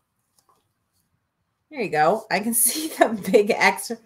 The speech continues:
running through there. So all in all, again, like, lots of fun techniques,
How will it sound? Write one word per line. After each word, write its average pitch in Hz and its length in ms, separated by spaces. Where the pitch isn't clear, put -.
running 190 380
through 180 240
there. 120 340
So 311 260
all 415 240
in 392 60
all, 311 280
again, 262 560
like, 220 420
lots 220 460
of 359 120
fun 294 180
techniques, 190 600